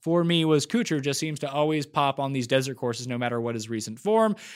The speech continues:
Not a bad Sony, good round two tee to green, couldn't putt, any chance? For sure, another chance, another,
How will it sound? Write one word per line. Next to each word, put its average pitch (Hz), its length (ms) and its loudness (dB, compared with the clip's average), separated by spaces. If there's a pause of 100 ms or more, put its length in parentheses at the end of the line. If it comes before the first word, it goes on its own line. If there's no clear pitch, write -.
(140)
Not 170 300 6
a 165 160 4
bad 147 460 6
Sony, 151 360 0
good 143 160 0
round 135 300 -2
two 135 140 -2
tee 127 100 -2
to 120 80 -4
green, 131 300 -6
couldn't 120 240 -4
putt, 135 240 0
any 123 180 -6
chance? 190 320 -6
For 359 220 -4
sure, 277 260 2
another 190 280 -2
chance, 180 440 -2
another, 170 540 -2